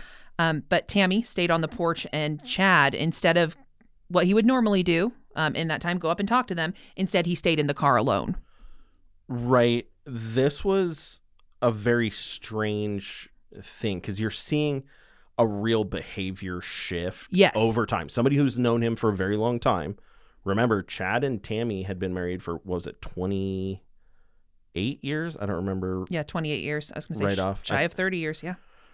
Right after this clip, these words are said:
Speaker 2: Uh, just shy of thirty years. So th-, he has known Samantha for at least that long. Thir-, you know,
Speaker 1: You get to know one.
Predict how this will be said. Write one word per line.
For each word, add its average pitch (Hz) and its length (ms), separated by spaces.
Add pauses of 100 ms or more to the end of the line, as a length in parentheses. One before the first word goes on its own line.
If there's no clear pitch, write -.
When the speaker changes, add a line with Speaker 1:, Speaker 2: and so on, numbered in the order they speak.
(260)
Speaker 2:
Uh, 107 260
just 123 220
shy 127 200
of 117 160
thirty 110 280
years. 87 580 (460)
So 127 520 (480)
th-, 113 420
he 165 380
has 110 300
known 101 880 (200)
Samantha 92 640
for 87 640 (920)
at 113 160
least 104 480
that 78 240
long. 71 540 (760)
Thir-, 98 320
you 90 140
know, 82 80
Speaker 1:
You 220 100
get 233 200
to 202 100
know 208 180
one. 156 160